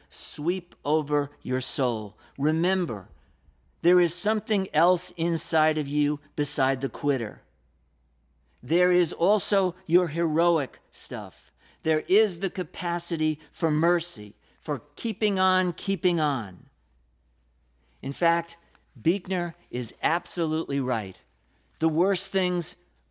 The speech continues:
are never the last things. The father didn't run away that Saturday afternoon. Abraham's descendants did receive the Ten Commandments. The prodigal came home,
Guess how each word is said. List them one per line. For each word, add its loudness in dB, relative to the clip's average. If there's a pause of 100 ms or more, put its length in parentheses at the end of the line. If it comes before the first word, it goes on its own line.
are 2
never 2
the 0
last 0
things. -12 (880)
The -2
father 4
didn't 0
run 0
away 2
that -2
Saturday 0
afternoon. -6 (640)
Abraham's 0 (140)
descendants 0 (200)
did 4 (120)
receive 0
the -4
Ten -4
Commandments. -8 (220)
The -6
prodigal 2
came -4
home, -4